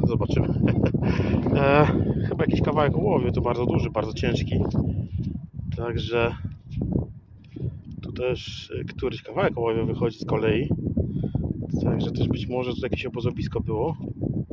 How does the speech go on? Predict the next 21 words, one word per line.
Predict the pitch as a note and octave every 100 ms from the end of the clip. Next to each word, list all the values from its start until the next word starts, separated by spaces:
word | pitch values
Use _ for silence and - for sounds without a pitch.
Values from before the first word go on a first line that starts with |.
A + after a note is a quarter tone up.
| - - - - - - - -
Albo | A#2+ A#2+ C3 C3+ A#3
po | - -
prostu, | - E3 F3 - - G3+ G3 G3+ F3
e, | D#3+ E3 D#3 - - - - - - - - - - - -
tereny | A3+ G3 G3
łowieckie | G3+ G3 D#3 C#3
też, | - - - -
tak? | C#3+ - - - - _ _ _ _ - - - - -
E, | - A2+ A2+ A2+ A2 A2 A2 - - - - - - - -
tym | -
bardziej, | C3 B2+
że | C3+
weszły | C3+ B2+
tutaj | C3 B2+
dwie | B2+ C3+
muszkietówki. | - - - - - - - - - - - - - - - - - - - - - - -
I | - D3+
po | C#3
prostu, | C#3+ D#3 C#3 C3 D3 D3
e, | C#3 C3 C3 C3 - - - - - - - - - - - - - - - - -
e, | - A#2+ A#2+ A#2+ B2